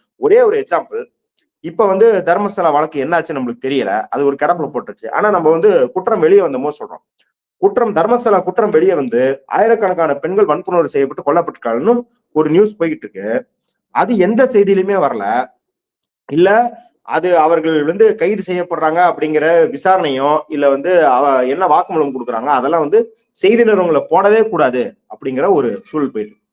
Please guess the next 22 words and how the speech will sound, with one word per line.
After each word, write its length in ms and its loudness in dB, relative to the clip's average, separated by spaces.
ஆனா 160 2
அதே 340 4
சமயம் 340 -8
பாருங்க, 280 -14
இஸ்லாமியர்கள் 640 2
தான் 200 2
கொரோனாவை 460 2
பரப்புனாங்க 560 0
அப்படின்னு 360 0
சொன்ன 640 -4
அந்த 200 -8
ஐந்து 340 0
வருடம் 340 2
சிறையில 280 2
இருந்த 200 -4
இஸ்லாமியர்கள் 640 -4
இல்லை, 460 0
அதற்கு 340 -4
எந்த 180 0
ஆதாரமும் 320 2
இல்லைன்னு 220 -8
விடுவிக்கப்பட்டாங்க. 640 -2